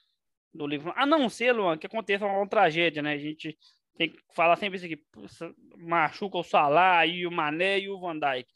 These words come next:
Aí desfigura o time, aí é um outro time jogando contra outro time, aí muda tudo o patamar. Hoje, não vejo ainda com capaci-, é...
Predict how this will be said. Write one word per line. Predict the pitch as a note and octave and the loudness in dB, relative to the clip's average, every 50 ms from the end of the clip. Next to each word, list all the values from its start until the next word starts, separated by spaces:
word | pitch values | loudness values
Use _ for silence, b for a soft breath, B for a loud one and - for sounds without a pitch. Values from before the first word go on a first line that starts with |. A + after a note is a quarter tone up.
| _ _ _ _ _ _ _ | _ _ _ _ _ _ _
Aí | F#3+ G3 G3+ G#3+ A3 A#3 B3 B3+ D4+ | -6 -4 -4 -4 -4 -6 -10 -10 -12
desfigura | C4+ A3+ - - D#4 C4+ A3+ A3 B3 C4+ B3+ | -16 -20 -18 -14 -14 -14 -10 -8 -8 -8 -8
o | A#3 | -8
time, | F#3 - G#3 G#3+ A#3+ A3+ F#3 D3+ C#3+ C#3 D3 - | -8 -8 -6 -6 -4 -4 -6 -6 -6 -6 -6 -2
aí | C#3+ D3 D#3 D#3 E3+ | -2 -2 0 0 -2
é | G3 | -4
um | G3+ F#3 E3+ D#3+ | -4 -4 -4 0
outro | F3 A3+ C4 - F#3 | 2 2 0 0 -4
time | F3+ - - G#3+ A#3 A#3+ | -12 -12 -14 -12 -10 -6
jogando | A3 G#3+ G#3 G#3 A3 | -4 -4 -4 -4 -6
contra | A3 A3 - G#3+ | -10 -10 -6 -6
outro | G#3+ G#3+ A#3 A3 | -6 -6 -8 -12
time, | - - C#3+ C3 C3 - F#3 D#3+ | -12 -14 -14 -14 -14 -16 -16 -14
aí | D3 C#3+ | -14 -12
muda | D3 D#3+ F3 G3 A3+ A3+ C#4 - | -10 -10 -8 -8 -8 -8 -10 -12
tudo | _ A3 G3+ A3 | _ -14 -14 -12
o | G#3 | -12
patamar. | - G#3+ G3+ E3+ C#3 - - _ _ _ _ _ | -6 -4 -4 -4 -4 -8 -12 _ _ _ _ _
Hoje, | - B3 B3+ C4 C4+ B3 A#3 C4 A#3+ - _ _ _ _ _ | -2 4 4 4 4 4 0 -8 -12 -14 _ _ _ _ _
não | C4 B3 B3 A3+ | -6 -6 -6 -2
vejo | F#3+ G#3 G#3+ A3 G#3+ A3 | -2 -2 -2 0 0 0
ainda | G3 G3 G3+ G3+ - | 0 0 -2 -4 -10
com | - - G3+ | -14 -14 -8
capaci-, | - G3+ G3+ - - G3+ - - | -6 -4 -4 -2 -4 -6 -6 -4
é... | G#3 F3 D#3+ D#3+ D3+ D3+ D3 C#3+ C#3 C3+ C#3+ | -2 -2 0 0 0 0 0 -2 -2 -4 -6